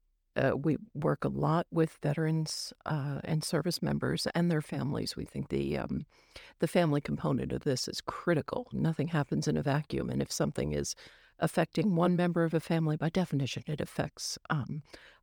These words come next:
all members of the family, which is another reason that we're so proud and delighted to work with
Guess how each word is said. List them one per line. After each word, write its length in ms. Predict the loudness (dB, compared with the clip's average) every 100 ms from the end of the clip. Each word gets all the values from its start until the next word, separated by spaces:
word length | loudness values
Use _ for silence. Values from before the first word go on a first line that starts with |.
| 2
all 160 | 4
members 340 | 6 4 2 0
of 80 | 0
the 80 |
family, 360 | 0 -2 -2 -2
which 200 | -2 -2
is 100 | 2
another 280 | 4 4 4
reason 300 | 2 -2 -2
that 120 | -6 -4
we're 120 | -4
so 500 | -4 -2 0 0 -2 -6 -18 _ _ _ _
proud 520 | 2 4 4 0 -4 0
and 240 | 2 2
delighted 480 | 0 2 4 4 2
to 140 | 0 -2
work 380 | 0 -2 -2 -4
with 400 | -2 -2 -8